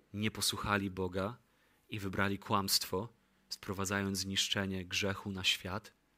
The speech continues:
To niewiara ludzi doprowadziła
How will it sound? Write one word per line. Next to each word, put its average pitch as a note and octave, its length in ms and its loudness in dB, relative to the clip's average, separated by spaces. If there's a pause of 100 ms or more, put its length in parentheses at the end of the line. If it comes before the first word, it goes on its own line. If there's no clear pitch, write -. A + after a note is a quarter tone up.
(1200)
To A#2 100 0
niewiara A2+ 440 6
ludzi G#2+ 400 4
doprowadziła G#2 800 2